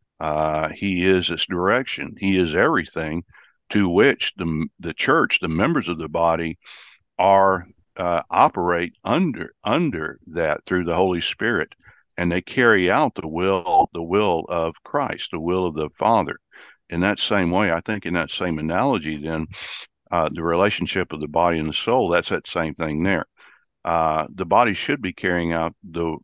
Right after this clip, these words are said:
should be carrying out, uh, through learning the will of God, through, uh, the desires and the emotions of knowing God, and, and by will to, uh, to, uh,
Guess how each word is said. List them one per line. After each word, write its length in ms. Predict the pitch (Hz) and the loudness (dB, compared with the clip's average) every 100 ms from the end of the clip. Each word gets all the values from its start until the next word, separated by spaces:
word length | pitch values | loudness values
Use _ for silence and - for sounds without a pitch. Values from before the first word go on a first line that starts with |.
| _ | _
should 300 | - 117 85 | -4 -2 -2
be 100 | 80 | -4
carrying 420 | - 92 85 78 82 | -2 0 0 0 0
out, 260 | 85 - _ _ _ _ _ | 0 -2 _ _ _ _ _
uh, 280 | 82 78 76 90 - | -2 -2 -2 -6 -14
through 400 | - 113 120 110 - | 0 4 6 4 0
learning 480 | 85 85 101 117 104 | 0 2 4 4 2
the 80 | |
will 160 | 85 82 | 0 -2
of 140 | 73 | -4
God, 400 | 73 76 76 76 - - | -6 -4 -2 -4 -6 -10
through, 360 | - 92 85 82 - - | -2 -2 -2 -4 -12 -8
uh, 180 | 82 73 | -6 -4
the 100 | 82 | -6
desires 520 | 76 76 85 87 87 80 | -10 -4 2 4 2 0
and 100 | 80 | -4
the 40 | |
emotions 420 | 78 87 87 82 69 | -2 -2 -2 -6 -8
of 80 | |
knowing 360 | 76 87 98 78 | -2 0 2 0
God, 300 | 76 78 80 - - - | 0 -2 -2 -10 -20 -8
and, 240 | 101 104 92 | 0 2 2
and 120 | 110 107 | 2 4
by 200 | 107 104 | 4 4
will 440 | 98 117 107 80 - | 2 0 0 -2 -6
to, 280 | - 85 80 - _ _ - | -6 -4 -6 -10 _ _ -4
uh, 260 | 85 78 - | -2 -2 -4
to, 380 | - 82 78 76 80 82 - | -2 -2 -2 -4 -8 -12 -4
uh, 100 | 95 | -4